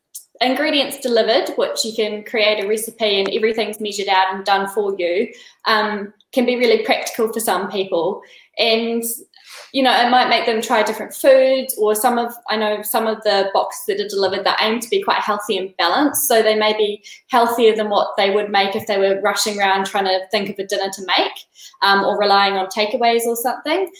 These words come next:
So I think there are benefits to it, but, um, I guess they are more expensive than if you were buying the ingredients yourself. Um, and they can also be a bit fiddly and time consuming, some of them.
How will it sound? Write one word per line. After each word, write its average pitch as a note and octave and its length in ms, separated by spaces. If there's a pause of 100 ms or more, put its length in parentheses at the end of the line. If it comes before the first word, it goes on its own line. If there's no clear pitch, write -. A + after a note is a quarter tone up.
(180)
So - 140
I C4 100
think D#4 220
there D#4+ 160
are B3 260
benefits A#3 520
to C#4+ 160
it, C#4+ 120 (100)
but, A3 220 (480)
um, G#3 500 (120)
I A#3+ 80
guess B3 200 (260)
they A#3 180
are A3 520
more A3+ 200
expensive A#3 640
than G#3+ 120
if G#3 160
you G#3+ 120
were G3+ 140
buying G3+ 580
the - 120
ingredients G3+ 500
yourself. A3 460 (600)
Um, G3+ 580 (180)
and G#3+ 220
they - 80
can B3+ 140
also B3+ 200
be A3+ 140
a A3+ 100
bit G#3+ 140 (120)
fiddly A#3 500
and G3+ 220
time A#3+ 280
consuming, C4 500
some C4 220
of B3+ 120
them. B3+ 320